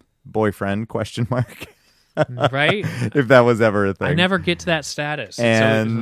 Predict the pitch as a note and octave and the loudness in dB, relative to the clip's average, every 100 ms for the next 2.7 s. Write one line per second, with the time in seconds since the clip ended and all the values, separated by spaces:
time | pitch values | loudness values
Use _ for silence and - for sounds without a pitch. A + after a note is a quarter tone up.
0 | A2+ G#2 _ - G2+ G#2 E2+ E2 D2 C#2+ | -6 -10 _ -8 -4 -2 -4 -6 -8 -10
1 | A2+ - A#2 - B2+ C3 B2+ D#2 - _ | -10 -8 -6 -4 -2 -2 -4 -8 -12 _
2 | _ _ _ _ B2 B2 | _ _ _ _ -8 -6